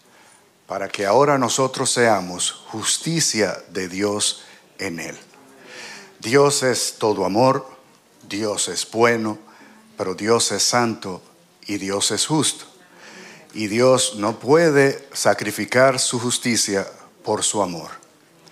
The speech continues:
Y Dios buscó en la tierra un hombre justo, alguien que pudiera ponerse en la brecha por la humanidad. Y dice en Romanos que él no halló uno, ni siquiera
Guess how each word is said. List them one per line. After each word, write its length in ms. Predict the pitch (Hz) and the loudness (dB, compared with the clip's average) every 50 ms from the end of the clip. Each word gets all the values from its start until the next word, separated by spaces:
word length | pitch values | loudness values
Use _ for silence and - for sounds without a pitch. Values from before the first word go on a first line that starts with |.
| - - - - - - - - - - | -20 -20 -20 -20 -20 -20 -20 -20 -20 -8
Y 100 | - 110 | -6 -4
Dios 300 | 113 120 139 151 143 135 | 2 4 4 4 4 2
buscó 480 | 151 151 139 - - 156 160 165 160 156 | 0 0 0 2 4 6 6 6 6 6
en 80 | 143 | 6
la 160 | 131 120 117 - | 4 2 2 2
tierra 400 | 123 139 151 143 120 117 120 123 | 4 6 6 6 6 4 2 2
un 160 | 127 127 131 | 4 4 2
hombre 320 | 135 131 123 110 110 107 | 4 4 2 0 0 -2
justo, 580 | 87 - 107 107 104 - - - 82 76 - - _ _ _ _ _ _ _ _ _ _ _ - - _ _ | -2 -2 -2 0 0 -2 -2 -4 -8 -16 -16 -20 _ _ _ _ _ _ _ _ _ _ _ -20 -20 _ _
alguien 680 | - 131 143 147 147 127 104 107 104 95 90 82 80 _ _ _ | 2 4 4 4 4 2 0 0 -2 -4 -6 -10 -16 _ _ _
que 120 | - 101 | -12 -12
pudiera 520 | - - 107 104 104 120 135 139 143 139 | -10 -10 -10 -4 0 0 2 4 2 2
ponerse 480 | 139 127 120 120 120 127 131 - - 127 | 2 0 0 2 2 2 2 0 -2 0
en 100 | 113 107 | 0 2
la 100 | 104 98 | 0 0
brecha 500 | 98 101 117 123 120 - - 113 104 - | 2 2 2 2 2 2 0 0 0 0
por 200 | - 110 107 101 | -4 -4 -2 0
la 100 | 101 101 | 0 0
humanidad. 640 | 98 98 98 98 95 95 98 101 98 90 82 - - - - - - - - - - - | 0 0 -4 -4 -4 -4 -4 -2 -2 -4 -4 -8 -16 -20 -20 -20 -18 -18 -18 -18 -14 -10
Y 120 | - 113 | -8 -4
dice 240 | 113 127 139 135 143 | 0 0 2 2 2
en 80 | 143 135 | 2 4
Romanos 460 | 123 131 123 120 117 110 110 113 107 | 4 4 4 6 4 4 2 0 -2
que 100 | - 123 | -2 -2
él 80 | 120 131 | -2 0
no 80 | 131 | 0
halló 480 | 127 120 113 123 120 117 113 - - - - - - - | 0 0 2 4 4 4 2 0 -6 -20 -20 -20 -20 -6
uno, 480 | - 139 143 135 110 92 85 82 73 - - - _ - - | 0 2 2 2 2 0 -6 -10 -12 -14 -20 -20 _ -16 -10
ni 160 | 101 101 104 | -8 -6 -4
siquiera 720 | 95 - - 98 - - - 117 113 113 110 107 101 107 | -2 -4 -4 -6 -8 -8 -4 -2 0 0 0 0 -4 -6